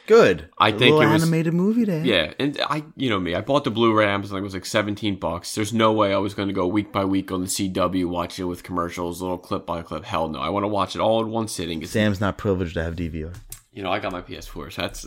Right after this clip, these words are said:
Speaker 2: you know, my, my banging Blu-ray player. It's ninety minutes long. It's a, it's an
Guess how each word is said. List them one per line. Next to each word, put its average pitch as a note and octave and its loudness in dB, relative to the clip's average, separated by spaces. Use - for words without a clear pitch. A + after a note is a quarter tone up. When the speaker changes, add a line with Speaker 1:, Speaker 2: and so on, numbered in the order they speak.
Speaker 2:
you B1+ -16
know, A#1+ -14
my, B1 -12
my D#2 -8
banging C2 -6
Blu-ray - -8
player. - -8
It's G#2+ -2
ninety C3+ 2
minutes A#2+ -2
long. E2+ -4
It's F#2 -8
a, F2+ -2
it's F#2+ -6
an F2 -4